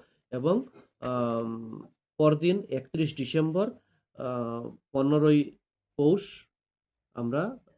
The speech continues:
সেই একাদশী ব্রতের পালন করব সকাল নয়টা পঁচপান্ন মিনিটের ভিতরে। হরে কৃষ্ণ। তাই আসুন, আম, আমরা সবাই একাদশী ব্রতর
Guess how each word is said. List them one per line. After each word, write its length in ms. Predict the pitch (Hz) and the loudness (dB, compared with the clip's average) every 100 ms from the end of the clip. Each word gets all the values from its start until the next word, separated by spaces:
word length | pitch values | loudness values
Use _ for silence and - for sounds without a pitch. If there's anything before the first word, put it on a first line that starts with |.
| _ | _
সেই 320 | - - 123 120 | -14 -4 0 0
একাদশী 440 | 120 123 123 151 | 0 -6 -4 -6
ব্রতের 380 | 123 123 151 202 - | -6 -4 -2 -2 -4
পালন 280 | - 117 135 | -4 -2 -2
করব 300 | 123 135 147 | -2 -4 -4
সকাল 500 | 190 127 - 120 147 | -6 -8 -6 -2 0
নয়টা 480 | 127 123 123 190 285 - _ _ - | 0 -2 -2 0 0 -4 _ _ -4
পঁচপান্ন 540 | 139 - - 139 143 | -4 -4 -2 0 0
মিনিটের 480 | 135 127 123 151 202 | 0 0 0 0 -2
ভিতরে। 460 | 135 123 123 113 - _ _ _ _ - | -4 -8 -6 -6 -8 _ _ _ _ -8
হরে 160 | - - | -4 -4
কৃষ্ণ। 420 | 113 110 - 104 _ _ _ _ | -6 -12 -14 -18 _ _ _ _
তাই 200 | - 135 | -2 2
আসুন, 380 | 143 147 185 180 175 _ _ - | 2 0 -2 -4 -8 _ _ -8
আম, 460 | 127 127 127 123 117 117 117 117 - - | -4 0 0 0 0 -4 -6 -10 -14 -16
আমরা 260 | 127 131 131 | -8 -4 -4
সবাই 460 | - 127 127 127 123 _ _ _ | -4 -2 0 0 -4 _ _ _
একাদশী 400 | - 123 123 139 | -8 -4 -4 -4
ব্রতর 460 | 117 120 127 123 | -6 -4 -4 -4